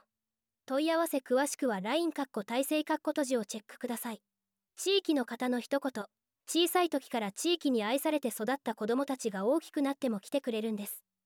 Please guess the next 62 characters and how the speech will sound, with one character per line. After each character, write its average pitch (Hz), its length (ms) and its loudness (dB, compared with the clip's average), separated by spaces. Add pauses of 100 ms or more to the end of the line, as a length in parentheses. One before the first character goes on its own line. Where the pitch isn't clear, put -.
(420)
コ 240 120 -2
ロ 277 100 4
ナ 349 240 4
災 330 280 4
い - 20 -2
で 208 140 -4
地 349 220 0
域 302 160 0
の 226 120 2
イ 196 80 0
ベ 214 140 0
ン 240 60 -2
ト 254 120 -2
が 254 100 0
少 - 220 -4
な 285 100 2
く 262 120 -4
な 208 120 -4
り、 196 160 -8 (640)
街 233 280 0
が 302 100 4
暗 262 240 2
く 330 120 2
な 339 100 4
っ - 40 -10
た 262 140 0
と 226 100 -2
感 220 220 -2
じ 214 100 -8
た 214 120 -6
古 233 240 0
川 240 220 -2
さ 196 180 -8
ん。 185 60 -10 (540)
最 277 300 0
近 320 240 2
め 294 100 4
っ 277 80 -2
き 359 140 4
り 339 80 4
減 247 120 -4
っ - 20 -4
て - 160 2
し - 100 -4
ま 269 80 2
っ 185 100 -4
た 247 120 0
駄 214 120 -4
菓 262 120 -4
子 - 120 -2
屋 269 120 2
で 262 100 4
地 359 280 0
域 294 180 2
を 220 80 2
明 196 200 -2
る 302 100 2
く 269 120 0
し - 80 -6
た 262 140 0
い 254 60 0
と 196 140 -6